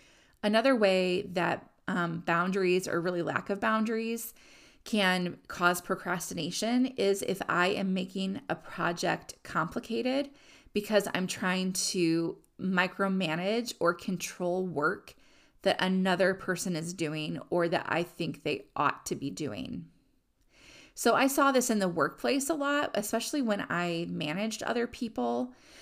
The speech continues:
um, or working on teams of people. I would kind of take on parts of a project where I thought that someone else needed to be doing it a certain way and they weren't doing it that way. And so I would sort of,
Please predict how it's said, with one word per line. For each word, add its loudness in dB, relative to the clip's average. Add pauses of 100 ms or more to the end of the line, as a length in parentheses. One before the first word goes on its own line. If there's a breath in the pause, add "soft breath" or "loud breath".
(260 loud breath)
um, 2
or 4
working 0
on 0
teams -2
of -4
people. 2 (460 loud breath)
I 6
would 6
kind -4
of 2
take -4 (140)
on -2
parts -2
of -8
a -2
project -2 (420 soft breath)
where 4
I 4
thought -4
that -4
someone -4
else -2
needed -4
to -4
be -4
doing -4
it -2
a -2
certain -2
way -2
and -2
they 2
weren't -4
doing 2
it -2
that -2
way. 0 (440 loud breath)
And 2
so 4
I 4
would 2
sort 0
of, 0